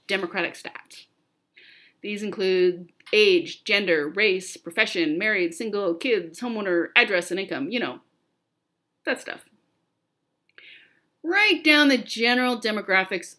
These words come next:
of your top clients or your ideal client or yourself. Then take it one step further by asking, "Why do you want to target that age, gender, et cetera?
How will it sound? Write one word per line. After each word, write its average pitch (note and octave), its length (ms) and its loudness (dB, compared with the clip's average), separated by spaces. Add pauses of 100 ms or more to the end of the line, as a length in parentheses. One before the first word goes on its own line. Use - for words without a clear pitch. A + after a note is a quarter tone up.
of F#3 420 0
your F3+ 140 -2
top F#3 260 -4
clients F3+ 680 -2 (240)
or E3 100 -6
your E3+ 360 -4 (460)
ideal F#3+ 360 -2
client F3 500 0
or C#3 140 -8
yourself. F3 680 -6 (760)
Then D#4 540 8
take F4+ 300 2
it E4+ 240 -2
one C4 180 2
step - 340 -2
further F#3 380 2
by F3 140 -2
asking, A3+ 800 -2 (180)
"Why D4 840 -2 (280)
do B3+ 60 -8
you B3 100 -4
want A3 220 -6
to A3 140 -10
target F#3+ 300 -4
that E3+ 180 -2
age, E3 420 -4
gender, D3+ 400 -4
et E3 140 -6
cetera? - 320 -10